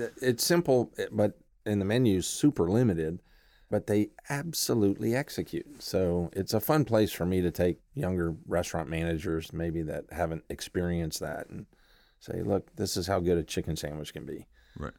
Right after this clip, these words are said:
Speaker 1: Just if you execute. Exactly.
Speaker 2: Right. And then lastly, what do you think the hidden gem of Dallas is?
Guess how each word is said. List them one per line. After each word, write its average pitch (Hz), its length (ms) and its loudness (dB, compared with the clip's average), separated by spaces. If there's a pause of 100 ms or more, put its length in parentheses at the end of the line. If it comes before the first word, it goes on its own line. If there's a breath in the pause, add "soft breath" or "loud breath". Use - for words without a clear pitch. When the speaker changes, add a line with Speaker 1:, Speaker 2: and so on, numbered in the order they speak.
(200)
Speaker 1:
Just - 160 -12 (360)
if - 200 -4
you 87 160 0
execute. - 520 -8 (520)
Exactly. - 640 -6 (280)
Speaker 2:
Right. 76 160 -10 (1120 soft breath)
And 107 100 4
then 120 140 6
lastly, 113 460 2
what 90 180 2
do 104 80 2
you 98 160 0
think 92 300 -4
the 82 100 -6
hidden 82 300 -4
gem 78 260 -6
of 71 80 -8
Dallas 65 440 -12
is? 64 280 -14